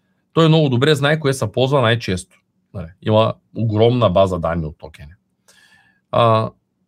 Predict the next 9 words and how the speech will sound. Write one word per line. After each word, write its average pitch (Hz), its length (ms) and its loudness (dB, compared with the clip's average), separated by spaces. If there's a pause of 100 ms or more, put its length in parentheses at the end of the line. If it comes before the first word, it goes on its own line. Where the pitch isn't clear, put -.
(720)
и 202 120 -2
няма 196 320 2
никакъв 190 340 0
вътрешен 156 400 -2
сигнал, 156 360 -2
който 156 240 -2
му 110 140 -4
казва: 190 460 0 (880)
"Ти 196 220 -6